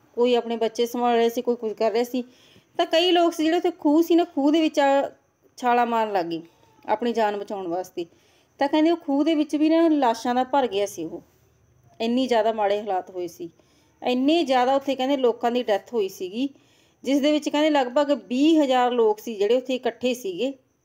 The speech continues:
ਜਿਨ੍ਹਾਂ ਦੇ ਉੱਪਰ ਗੋਲੀਆਂ ਚਲਾਉਣ ਦਾ ਜਿਹੜਾ ਹੁਕਮ ਦਿੱਤਾ ਸੀਗਾ। ਕਹਿੰਦੇ ਇਸ ਖੂਨੀ ਸਾਕੇ ਦੇ ਵਿੱਚ ਲਗਭਗ ਜਿਹੜੇ ਇੱਕ ਹਜ਼ਾਰ ਲੋਕ ਮਾਰੇ ਗਏ ਸੀ ਅਤੇ ਤਿੰਨ ਹਜ਼ਾਰ ਤੋਂ ਵੱਧ ਲੋਕ ਜ਼ਖਮੀ ਹੋਏ ਸੀ। ਪਰ ਜੇਕਰ ਆਪਾਂ ਦੇਖੀਏ ਨਾ ਕਿਤਾਬਾਂ ਦੇ ਵਿੱਚ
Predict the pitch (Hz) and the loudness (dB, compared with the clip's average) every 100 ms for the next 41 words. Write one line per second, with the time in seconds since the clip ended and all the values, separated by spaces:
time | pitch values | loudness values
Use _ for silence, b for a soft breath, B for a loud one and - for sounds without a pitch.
0 | _ _ _ _ _ _ _ _ _ _ | _ _ _ _ _ _ _ _ _ _
1 | _ _ _ - 196 233 262 269 262 220 | _ _ _ -14 -8 -4 0 0 0 0
2 | 226 233 220 214 220 220 240 233 226 214 | 0 0 -2 -4 -2 0 0 0 -2 -4
3 | 185 196 214 202 220 254 b b b b | -2 -2 -2 0 0 -2 b b b b
4 | b b b b b b _ _ _ _ | b b b b b b _ _ _ _
5 | - 285 330 339 359 311 311 294 339 320 | -2 2 2 0 -2 2 4 6 4 4
6 | 302 262 294 302 269 262 254 247 233 233 | 0 0 0 2 0 -2 0 0 0 -2
7 | 285 269 233 277 311 - b b b - | 0 0 2 2 0 -4 b b b -10
8 | 277 - - 294 269 262 262 254 240 247 | -10 -4 0 4 4 4 4 2 2 0
9 | 220 185 196 208 214 262 247 285 277 262 | 0 0 0 0 -2 -2 -2 -2 -2 -4
10 | 254 254 226 220 214 220 196 190 226 214 | -2 -2 0 0 0 -2 -2 -2 0 0
11 | - 220 220 208 202 170 165 180 - 220 | -2 -4 -4 -8 -6 -6 -6 -8 -2 -2
12 | 214 233 247 247 247 233 - 302 294 277 | 0 0 0 -2 -2 -4 -2 0 0 0
13 | 240 214 247 240 233 - | 0 0 0 0 -2 -4